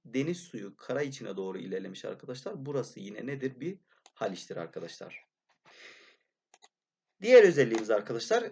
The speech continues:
izoips haritalarında daimi yani sürekli akarsu veya mevsimlik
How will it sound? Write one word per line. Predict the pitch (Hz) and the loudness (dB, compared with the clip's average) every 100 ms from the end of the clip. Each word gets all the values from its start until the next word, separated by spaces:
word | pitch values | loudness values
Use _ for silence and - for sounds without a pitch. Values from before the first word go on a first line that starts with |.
| - | -10
izoips | 151 147 226 247 233 | -4 -2 -2 -2 0
haritalarında | 226 214 208 208 208 220 247 - | 0 -2 0 0 0 0 0 -6
daimi | 170 139 151 147 151 160 170 131 - _ _ _ - | -14 4 8 8 6 4 0 0 -4 _ _ _ -2
yani | 160 160 135 | 2 2 0
sürekli | - - - 151 160 160 165 202 214 - | -6 -12 -8 -2 -2 -2 2 2 2 -2
akarsu | 120 - 113 - - 104 | -4 -2 -2 -2 -6 -2
veya | 165 131 127 139 | 2 2 0 -4
mevsimlik | 117 123 131 - 170 190 254 | -4 -2 -2 -4 -6 -6 -6